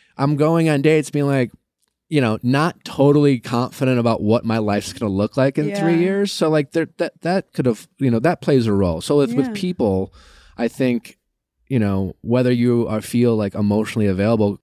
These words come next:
Speaker 1: it can really depend on just, it could, it'd be week to week and day to day. So I think
Speaker 2: True.
Speaker 1: we kinda just need to take it easy on ourselves sometimes. And it's okay
Speaker 2: Yeah.
Speaker 1: to say, like, "I'm not,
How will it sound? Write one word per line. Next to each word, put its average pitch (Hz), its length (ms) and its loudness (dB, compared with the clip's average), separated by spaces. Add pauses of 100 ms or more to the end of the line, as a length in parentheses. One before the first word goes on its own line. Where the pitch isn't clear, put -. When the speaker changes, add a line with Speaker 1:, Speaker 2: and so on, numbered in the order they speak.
(120)
Speaker 1:
it 135 100 -4
can 123 200 0
really 131 380 2 (240)
depend 127 340 -2
on 117 180 -2
just, 113 300 -4 (140)
it 120 80 -6
could, 127 260 -2
it'd 120 120 -4
be 117 100 -2
week 123 240 0
to 120 100 -4
week 127 180 0
and 107 120 -2
day 110 100 0
to 104 80 0
day. 92 380 -4
So - 260 -2
I - 80 2
think 110 160 -2
Speaker 2:
True. 101 80 -2
Speaker 1:
we 95 60 -2
kinda 101 260 -2
just 98 220 -6
need 98 80 -2
to 92 80 -2
take 92 240 -6
it 85 80 -6
easy 98 260 -2
on 87 80 -4
ourselves 82 480 -10
sometimes. 82 420 -12
And 135 80 -4
it's 143 140 -2
okay 143 220 0
Speaker 2:
Yeah. 156 60 2
Speaker 1:
to 135 100 0
say, 120 220 -2
like, 123 120 -2
"I'm 143 140 -4
not, 165 280 -4